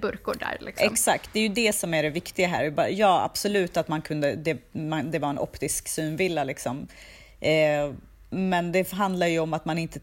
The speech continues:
Speaker 2: tittar så noga och, och inte heller kanske tänker så här: "Är det burkor överallt? Har jag sett burkor överallt när jag är ute på stan?" Liksom. Alltså, den lilla, lilla självreflektionen, <laughs> liksom.
Speaker 1: Ja, men precis. Och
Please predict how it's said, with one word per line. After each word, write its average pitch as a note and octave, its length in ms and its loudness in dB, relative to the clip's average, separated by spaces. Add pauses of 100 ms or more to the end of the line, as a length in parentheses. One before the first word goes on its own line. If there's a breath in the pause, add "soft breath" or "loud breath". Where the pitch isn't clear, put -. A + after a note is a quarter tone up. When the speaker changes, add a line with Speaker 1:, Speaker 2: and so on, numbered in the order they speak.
(140)
Speaker 2:
tittar G#3+ 380 2
så G3 140 -2
noga D3+ 420 2
och, E3 180 0 (120)
och F3 240 -4
inte F3 300 -2
heller D#3 260 0
kanske D#3 260 -6
tänker G#3+ 440 -2
så C#3+ 120 -2
här: F#2+ 220 -2 (300 loud breath)
"Är E3 220 2
det A#3 180 -4
burkor C4+ 480 0
överallt? - 720 -6
Har - 140 0
jag F4 160 2
sett - 320 0
burkor F3+ 420 0
överallt C#3 540 2
när C#3+ 100 0
jag F#2+ 100 2
är F2+ 40 0
ute C3+ 220 -6
på G3 100 -2
stan?" - 380 0
Liksom. - 340 -6 (260 loud breath)
Alltså, - 220 -2
den B3+ 380 4
lilla, A3 360 2
lilla F#3 320 2
självreflektionen, F#3 1000 2
<laughs> - 0 -
liksom. - 540 2 (840 loud breath)
Speaker 1:
Ja, E4+ 200 10
men E4+ 180 4
precis. D#4+ 520 -4
Och C#4 120 2